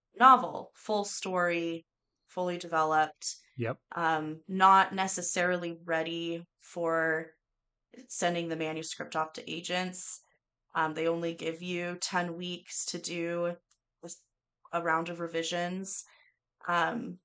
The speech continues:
Speaker 1: which is not really enough time to do revisions because you do have to, like, get some distance for a while from the work
Speaker 2: Yeah.
Speaker 1: before you go back in. Um, and there's no proofreading that has been done yet. Um,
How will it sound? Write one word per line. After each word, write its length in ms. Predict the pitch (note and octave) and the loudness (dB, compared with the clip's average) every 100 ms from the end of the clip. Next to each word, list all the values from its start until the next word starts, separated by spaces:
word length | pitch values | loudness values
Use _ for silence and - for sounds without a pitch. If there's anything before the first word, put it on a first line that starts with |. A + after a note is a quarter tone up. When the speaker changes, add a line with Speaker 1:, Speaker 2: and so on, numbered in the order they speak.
| - | -12
Speaker 1:
which 280 | F#3+ F3+ F#3+ | -8 -4 -2
is 160 | F3 | -2
not 200 | F3+ E3 | 2 2
really 220 | F3 E3+ E3 | 2 -2 -2
enough 260 | D#3+ D#3+ - | -2 -4 -6
time 520 | D#3+ D#3+ D#3 D#3 D#3+ - _ _ _ _ - | -4 -4 -4 -8 -12 -16 _ _ _ _ -14
to 100 | - | -6
do 180 | A3 A#3 | 0 0
revisions 560 | A#3 A3 A3 G#3+ G3+ | 2 0 2 0 -2
because 320 | G3 F3+ F3+ F3 | -6 -8 -6 -6
you 100 | F3 | -6
do 240 | E3+ E3+ | -4 -4
have 240 | D#3+ E3 - | -2 -6 -4
to, 100 | D#3 | -6
like, 360 | D#3 D#3 - - - | -4 -6 -10 -20 -6
get 260 | D#3+ D#3 - | -4 -4 -6
some 280 | - D#3+ D#3 | -8 -6 -2
distance 540 | A#3+ A#3 G#3 G#3 A3+ | -2 -2 -4 -6 -8
for 140 | - F#3 | -4 -2
a 80 | F3 | 2
while 360 | F3 E3+ E3+ | 4 4 2
from 220 | E3+ E3+ | -2 -6
the 80 | E3 | -6
work 280 | E3 D#3+ - | -4 -4 -6
Speaker 2:
Yeah. 80 | - | -8
Speaker 1:
before 340 | E3+ - D#3+ | -10 -4 -4
you 140 | D#3 D#3 | -4 -6
go 160 | D#3 | -8
back 320 | D#3 D#3+ D#3+ E3 | -4 -6 -6 -6
in. 320 | D#3 D#3 D#3+ - - _ _ - - | -6 -8 -12 -20 -20 _ _ -14 -6
Um, 260 | E3 E3 - | -4 -2 0
and 120 | F#3+ | 0
there's 220 | F3 - | 0 -2
no 80 | E3+ | -4
proofreading 560 | - E3 - D#3+ D#3+ D#3+ | -4 -8 -8 -8 -6 -8
that 100 | - | -8
has 120 | - | -8
been 160 | E3 | -8
done 380 | D#3+ E3 E3 D#3 | -6 -6 -6 -6
yet. 300 | D#3+ D#3+ D#3+ - _ _ _ _ _ _ - | -4 -4 -4 -10 _ _ _ _ _ _ -8
Um, 460 | G2 G2 - F3+ | -4 -2 -4 -8